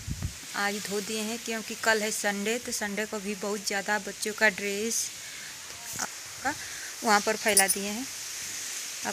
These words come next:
कल संडे है, तो संडे के भी जानते हैं, बच्चों का ड्रेस न, उनको सब नहवाना वहवाना, सब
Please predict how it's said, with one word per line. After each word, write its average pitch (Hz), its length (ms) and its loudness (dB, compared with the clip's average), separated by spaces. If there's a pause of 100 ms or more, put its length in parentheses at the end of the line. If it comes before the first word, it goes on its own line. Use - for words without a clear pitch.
कल 214 140 6
संडे 220 360 6
है, 254 160 6
तो 262 120 -2
संडे 214 300 4
के 214 100 0
भी 208 120 0
जानते 208 440 4
हैं, 226 120 4
बच्चों 208 280 0
का 208 160 8
ड्रेस 208 500 4
न, 208 80 2
उनको 208 500 2
सब 202 260 0
नहवाना 202 520 2
वहवाना, 208 480 2 (580)
सब 220 120 4